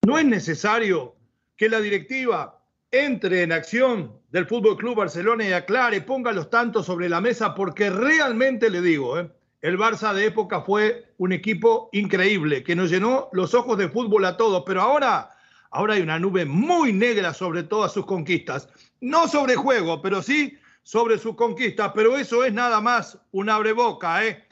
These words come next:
Porque hay mucho que hablar del fútbol mexicano. La máquina crucificó a los Pumas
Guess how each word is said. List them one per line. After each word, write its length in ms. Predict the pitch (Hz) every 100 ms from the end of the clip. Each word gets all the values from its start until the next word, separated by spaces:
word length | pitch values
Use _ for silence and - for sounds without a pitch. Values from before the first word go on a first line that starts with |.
| _ _
Porque 320 | - 220 214 233
hay 100 | 233
mucho 420 | 285 294 240 214
que 100 | 202
hablar 280 | 208 254 226
del 160 | 214
fútbol 360 | 226 247 196 214
mexicano. 840 | 240 220 185 247 220 202 196 - _ _ _ _ _ _ _ _
La 200 | 127 113
máquina 520 | 151 180 165 170 170
crucificó 640 | - 180 - 175 170 156 220
a 20 |
los 140 | 202
Pumas 500 | 226 254 247 233 -